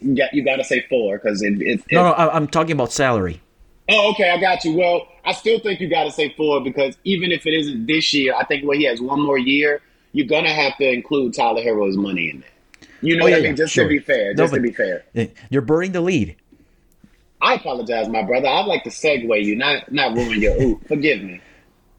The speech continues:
Speaker 2: Because here's the thing. He's due for sixteen million. Well, seventeen million,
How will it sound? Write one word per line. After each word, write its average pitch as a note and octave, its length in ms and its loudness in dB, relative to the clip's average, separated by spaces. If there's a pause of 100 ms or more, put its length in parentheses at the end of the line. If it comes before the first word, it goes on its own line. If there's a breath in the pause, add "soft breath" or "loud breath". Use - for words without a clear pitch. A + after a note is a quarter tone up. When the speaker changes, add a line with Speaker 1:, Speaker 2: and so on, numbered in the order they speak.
(260)
Speaker 2:
Because B2+ 400 0
here's C#3+ 200 2
the C3+ 80 0
thing. A2 360 0 (1120)
He's B2 260 -2
due C3 140 2
for A2+ 160 -2
sixteen B2+ 540 -2
million. F#2 440 0 (240)
Well, G#2+ 140 -2
seventeen B2+ 600 0
million, F2+ 460 0